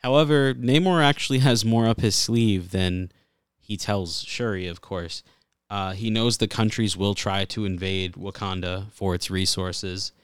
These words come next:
and he knows Wakanda will come to him for help. And that's when he can proceed with his plans. We don't know exactly what he has planned,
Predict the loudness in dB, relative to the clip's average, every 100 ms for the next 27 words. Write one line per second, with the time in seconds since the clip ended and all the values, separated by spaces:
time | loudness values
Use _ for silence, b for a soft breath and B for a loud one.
0 | _ _ _ -10 -4 -4 -4 -4 -2 0
1 | 0 -4 -4 0 2 2 0 -4 -4 -4
2 | -4 -4 -6 -6 -4 -2 -2 -6 -16 _
3 | _ _ _ -10 -6 -6 -8 -10 -14 _
4 | _ _ -8 -6 -4 -4 -4 -4 -6 -8
5 | _ -16 -10 -6 -4 0 2 4 2 -2
6 | -8 -6 -4 -4 -4 -8 -6 -2 -2 -2
7 | -4 -6 -6 -8 -6 -4 -2 -2 -4 -8
8 | -8 -8 -8 -10